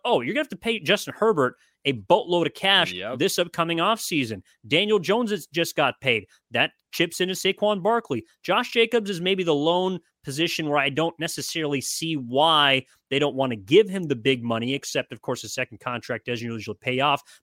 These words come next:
Speaker 1: But if you're the Raiders, are you even incentivized to win this season when you got a quarterback like Caleb Williams sitting at the top of the draft? If you tank, then you can get your franchise quarterback and not have to worry about finding a running back. So there are so many examples, Mark,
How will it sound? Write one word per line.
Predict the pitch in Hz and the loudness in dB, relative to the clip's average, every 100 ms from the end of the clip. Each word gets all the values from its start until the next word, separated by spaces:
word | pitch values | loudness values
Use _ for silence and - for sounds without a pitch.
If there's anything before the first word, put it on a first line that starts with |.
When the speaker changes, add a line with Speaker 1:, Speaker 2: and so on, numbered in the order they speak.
| - | 2
Speaker 1:
But | 170 | 2
if | |
you're | 165 | 2
the | 151 | 4
Raiders, | 214 302 233 240 - _ _ - | 4 6 4 2 -4 _ _ 0
are | 220 | 2
you | 262 | 4
even | 233 - 190 | 2 -2 -2
incentivized | 170 - 196 214 185 180 - | -2 0 0 2 2 0 0
to | 139 | 0
win | 139 320 220 | 2 2 0
this | 170 | 0
season | - 165 147 156 156 - _ | -2 -2 0 0 -2 -6 _
when | 147 | -2
you | 165 | 2
got | 170 165 | 4 4
a | |
quarterback | - 185 170 165 | 2 0 4 2
like | 165 143 | 2 -2
Caleb | - 185 170 147 | 2 2 4 2
Williams | 196 220 185 - | 4 4 4 0
sitting | 180 165 | -2 -2
at | |
the | 143 | -4
top | - 165 170 | 0 -2 0
of | 131 | -6
the | |
draft? | 113 151 160 - | 0 2 2 0
If | |
you | 131 | -8
tank, | - - 233 - - _ _ | -4 -2 0 -2 -10 _ _
then | 139 170 | 2 2
you | 165 | 0
can | - 160 | -2 -2
get | 120 247 - - | 2 2 2 -2
your | 147 | -2
franchise | - 139 120 127 110 | 0 0 2 0 0
quarterback | - 127 143 175 - | 0 0 2 0 0
and | |
not | 160 165 | -2 -2
have | 180 | -2
to | 156 | -2
worry | 120 139 233 135 123 - _ - | 0 6 8 6 4 -2 _ -6
about | 123 139 135 - _ - | 2 4 2 -2 _ 2
finding | 135 139 170 | 2 4 0
a | 175 | 2
running | 226 277 127 | 2 2 0
back. | 107 90 - _ _ - | -2 -4 -12 _ _ -8
So | - 185 | -2 0
there | 156 196 | 0 0
are | 175 | 0
so | - 233 | -2 -2
many | 269 233 | -2 -2
examples, | 151 113 156 208 160 131 | -4 -4 -2 -2 -2 -6
Mark, | 139 139 131 | -4 -2 -2